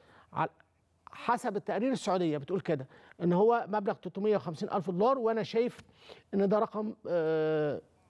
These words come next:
بعض المصادر، وبعض المصادر قالت ستمية ألف. أنا شايف إن هو رقم صغير في أليو ديانج، لاعب، آه، مش كبير، لاعب ستة وعشرين سنة،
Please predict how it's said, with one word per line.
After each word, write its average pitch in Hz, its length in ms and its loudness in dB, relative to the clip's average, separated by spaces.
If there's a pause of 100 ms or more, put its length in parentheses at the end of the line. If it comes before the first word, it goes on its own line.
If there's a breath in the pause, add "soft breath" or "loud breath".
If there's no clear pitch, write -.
(760)
بعض 240 400 2
المصادر، 240 460 -4
وبعض 233 420 2
المصادر 220 220 -6
قالت 220 160 -2
ستمية 170 420 -4
ألف. 156 160 -6 (300 loud breath)
أنا 196 100 -2
شايف 233 220 0
إن 226 80 0
هو 208 120 4
رقم 220 360 -2 (140)
صغير 214 540 0
في 196 400 -4
أليو 196 120 2
ديانج، 190 280 2
لاعب، 180 340 0
آه، 165 240 -2
مش 160 180 -4
كبير، 208 360 2
لاعب 175 200 -2
ستة - 180 -10
وعشرين 160 200 -4
سنة، 208 300 0